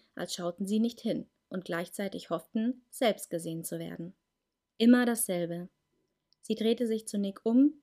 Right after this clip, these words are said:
der ihr gefolgt war, vermutlich um sicherzugehen, dass sie seinen Club nicht in Brand steckte.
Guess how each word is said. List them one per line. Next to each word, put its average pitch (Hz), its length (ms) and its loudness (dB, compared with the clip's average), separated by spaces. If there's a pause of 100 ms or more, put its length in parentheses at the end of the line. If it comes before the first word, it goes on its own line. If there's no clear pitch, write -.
der - 100 -2
ihr 208 80 0
gefolgt 196 540 -4
war, 240 180 0
vermutlich 214 540 -4
um 185 80 -4
sicherzugehen, 214 720 -2
dass 202 160 -4
sie 208 80 -2
seinen 185 260 -6
Club - 300 -8
nicht - 160 -8
in 220 120 0
Brand 202 240 -2
steckte. - 460 -10